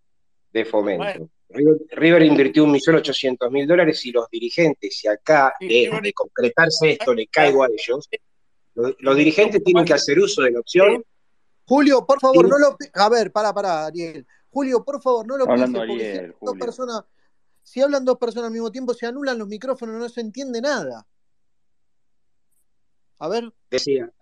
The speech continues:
Speaker 1: decía, yo puedo entender que desde lo humano lo que vos decís, eh, Julio, co-, eh, coincido plenamente. Ahora, River,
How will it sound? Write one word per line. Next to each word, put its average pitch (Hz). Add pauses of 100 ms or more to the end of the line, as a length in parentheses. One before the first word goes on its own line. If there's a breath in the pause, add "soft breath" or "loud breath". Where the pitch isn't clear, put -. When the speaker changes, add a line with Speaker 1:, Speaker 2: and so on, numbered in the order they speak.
(260)
Speaker 1:
decía, -
yo 185
puedo 190
entender 165
que 151
desde 127
lo 127
humano 151
lo 120
que 110
vos 127
decís, 135
eh, 104
Julio, 135
co-, 101 (200)
eh, 92
coincido 120
plenamente. 104
Ahora, 113
River, 170